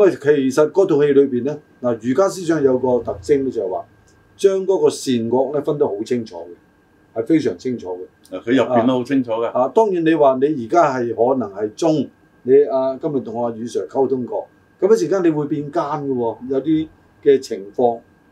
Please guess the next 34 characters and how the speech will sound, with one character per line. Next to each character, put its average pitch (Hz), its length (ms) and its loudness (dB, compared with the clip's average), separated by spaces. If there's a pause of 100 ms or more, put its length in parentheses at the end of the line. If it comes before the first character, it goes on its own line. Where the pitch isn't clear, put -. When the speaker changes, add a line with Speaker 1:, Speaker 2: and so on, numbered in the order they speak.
Speaker 1:
令 123 180 -4
你 131 100 6
變 131 260 -4
奸 147 120 0
嘅 135 300 -2
喎， 104 200 -6 (340)
係 113 100 -2
嘛？ 110 180 -2 (400)
Speaker 2:
咁 - 100 -2
因 185 260 0
為 123 140 2
佢 120 200 -2
嗰 156 160 -2
個 127 240 -4 (100)
遭 170 140 0 (340)
遇 95 160 -8
啊， - 60 -8 (400)
係 110 60 -8
影 110 340 0
響 110 240 -2
咗 104 300 0 (320)
一 - 100 -12
個 - 80 -4
人 87 120 -6
嘅 104 100 -10
思 139 220 -2
想， 92 300 -4 (380)
思 185 380 -8
想 123 260 0
係 113 220 -2
影 131 180 2
響 - 20 -6
咗 123 160 -4
佢 110 280 -8